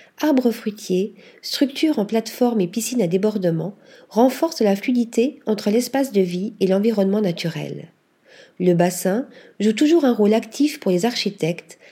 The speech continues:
apportant les mouvements du ciel, de la mer et de la terre. Les frontières entre intérieur et extérieur se brouillent et disparaissent dès que les portes coulissantes en verre s'ouvrent. La Zeytinli House offre un autre regard.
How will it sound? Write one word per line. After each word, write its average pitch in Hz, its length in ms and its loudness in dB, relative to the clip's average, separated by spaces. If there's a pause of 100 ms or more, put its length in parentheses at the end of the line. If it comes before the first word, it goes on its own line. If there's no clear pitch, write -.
(120)
apportant 269 460 0
les 240 120 6
mouvements 220 320 2
du 208 120 0
ciel, 202 540 0
de 180 140 2
la 180 120 2
mer 202 260 0
et 185 60 0
de 170 100 2
la 160 140 0
terre. 147 600 -10 (520)
Les 175 100 4
frontières 247 680 0
entre 180 180 -4
intérieur 208 560 0
et 165 80 0
extérieur 175 840 -4 (280)
se - 180 2
brouillent 214 520 2
et 240 80 2
disparaissent 196 840 -2
dès 254 140 2
que 262 120 0
les 196 140 4
portes 226 360 -4
coulissantes 202 600 -2
en 175 100 -2
verre 226 480 -2
s'ouvrent. - 680 -10 (1160)
La 180 220 4
Zeytinli 226 760 2 (100)
House 202 580 0 (320)
offre 294 240 0
un 202 120 4
autre 247 240 2
regard. 156 680 -6